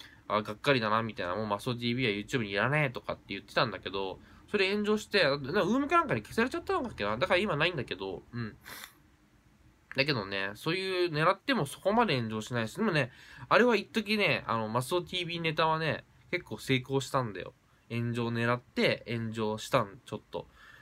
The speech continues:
で、登録者がね、その時二百人、三百人のレベルだった気がするんだよね。そこが一気にその倍ぐらいにはなった気がするんだよね。うん。で、もう一個僕のチャンネルでやっぱ伸びたのはハードオフネタなんだけど、結構今ハードオフって、あの、タイトルに入れれば伸びるって気づいてる人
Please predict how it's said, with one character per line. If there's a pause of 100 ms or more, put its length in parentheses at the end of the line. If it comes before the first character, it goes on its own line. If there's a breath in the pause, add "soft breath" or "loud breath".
(180 loud breath)
で、
登
録
者
が
ね、
そ
の
時
二
百
人、
三
百
人
の
レ
ベ
ル
だ
っ
た
気
が
す
る
ん
だ
よ
ね。 (580 loud breath)
そ
こ
が
一
気
に
そ
の
倍
ぐ
ら
い
に
は
な
っ
た
気
が
す
る
ん
だ
よ
ね。
う
ん。
で、
も
う
一
個
僕
の
チ
ャ
ン
ネ
ル
で
や
っ
ぱ
伸
び
た
の
は
ハ
ー
ド
オ
フ
ネ
タ
な
ん
だ
け
ど、 (540 loud breath)
結
構
今
ハ
ー
ド
オ
フ
っ
て、 (200)
あ
の、
タ
イ
ト
ル
に
入
れ
れ
ば
伸
び
る
っ
て
気
づ
い
て
る
人